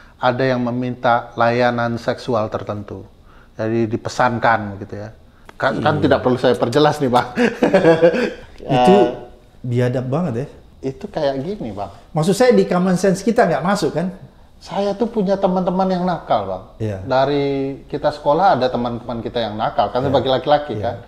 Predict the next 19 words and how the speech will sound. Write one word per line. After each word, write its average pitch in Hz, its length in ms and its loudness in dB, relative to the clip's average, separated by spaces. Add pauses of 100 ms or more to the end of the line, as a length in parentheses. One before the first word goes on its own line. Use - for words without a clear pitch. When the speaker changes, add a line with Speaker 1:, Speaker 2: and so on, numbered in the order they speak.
(460)
Speaker 1:
Tapi 202 180 2
teman-teman 214 540 2
kita 202 240 -2
yang 202 80 4
Speaker 2:
Istilahnya 170 400 6 (160)
hensat 165 400 2 (400)
kenakalan 135 400 -2
remaja. 139 480 0
Speaker 1:
Kenakalan 165 480 2
remaja. 147 260 -2 (140)
Teman-teman 196 480 0
kita 190 240 0
yang 190 180 2
nakal 185 300 2
itu 208 240 -4
tidak 117 640 -4
membawa 104 480 -2
serta 104 560 -2
teman-temannya, 147 1040 -2